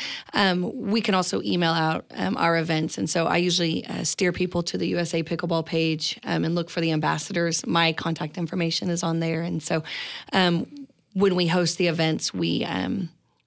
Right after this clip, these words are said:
we can email those events out as well. Um, we try to hold the events once a month minimum. Um,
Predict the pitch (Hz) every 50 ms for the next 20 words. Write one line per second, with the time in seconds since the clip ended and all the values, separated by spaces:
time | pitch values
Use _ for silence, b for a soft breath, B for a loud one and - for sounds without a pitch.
0 | _ _ _ _ _ _ _ - 196 202 185 - 175 165 170 175 170 165 165 165
1 | 170 170 170 - 170 170 160 165 160 - 180 170 175 170 156 - 170 170 160 156
2 | 151 151 B B B B B B - - 175 170 170 185 208 - 247 233 240 226
3 | 214 233 226 202 214 190 190 185 185 - - 185 175 180 175 196 190 185 175 170
4 | 170 175 - - 185 185 196 208 208 208 208 208 214 214 B B B B B B
5 | B _ - 202 190 175 170 175 175 170 170 175